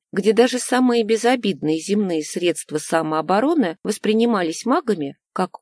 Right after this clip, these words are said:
очень опасное оружие. «Но это же женщина!» — фыркнул мне в ответ недалёкий Жейр. «Это чудовище!» — выдохнул магистр Хивисандр, закрыл дверь моей камеры на магический замок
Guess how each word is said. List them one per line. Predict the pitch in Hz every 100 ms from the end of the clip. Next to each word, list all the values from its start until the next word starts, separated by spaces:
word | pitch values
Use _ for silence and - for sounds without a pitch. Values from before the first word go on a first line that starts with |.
| -
очень | 254 - 269 233
опасное | 170 - 180 - 175 175 180
оружие. | 170 151 - 143 147 _ _ _ _ _ _
«Но | 185
это | 202 202
же | 214
женщина!» — | 220 214 196 156 - 139 127 139 _ _ _
фыркнул | - 190 185 - 156
мне | 156 170
в | 160
ответ | 156 202 277
недалёкий | 180 160 165 170 - 190
Жейр. | 180 160 143 139 - _ _ _ -
«Это | 226 - 196 185 165 -
чудовище!» — | - - 151 160 147 139 - 156 143 _ _ -
выдохнул | 220 202 185 160 156
магистр | 165 165 160 - 151
Хивисандр, | - 160 175 - 262 262 - _
закрыл | 185 240 349 330
дверь | 165 170
моей | 160 165 170 165
камеры | - 170 156 151
на | 151
магический | 156 160 151 - 147 -
замок | 143 156 156 247 -